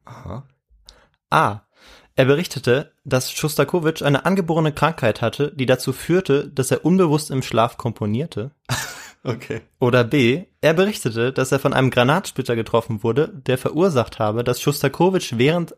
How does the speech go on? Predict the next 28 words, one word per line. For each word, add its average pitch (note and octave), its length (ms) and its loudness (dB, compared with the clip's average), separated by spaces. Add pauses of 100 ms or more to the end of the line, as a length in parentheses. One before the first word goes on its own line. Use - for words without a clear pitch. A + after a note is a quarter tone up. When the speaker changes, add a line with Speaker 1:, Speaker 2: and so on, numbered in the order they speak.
Speaker 2:
des B2 180 -4
seitlichen C3 500 2
Neigens C3+ 500 0
des - 220 -4
Kopfes - 420 -2
verschiedene D#3+ 560 0
Melodien C#3+ 580 2
gehört G#2 480 0
habe. G2 340 -2 (1120)
Speaker 1:
Okay, A2+ 440 0
also F#2 120 -2
ich F#2 100 -8
kombiniere, A2+ 460 2
Schostakowitsch A#2+ 640 -2
ist - 240 -6
ein, F#2+ 240 0
äh, F#2+ 160 0
Komponist. A2 760 -2 (100)
Speaker 2:
Ja. G#2 380 6 (460)
Speaker 1:
Äh, G2 400 2
ja, G2 80 4
den G2+ 120 4
Namen A2+ 120 4
habe A#2+ 80 2
ich A2 60 -4
schon A2 100 0
mal F#2+ 80 2
gehört. F#2+ 460 -2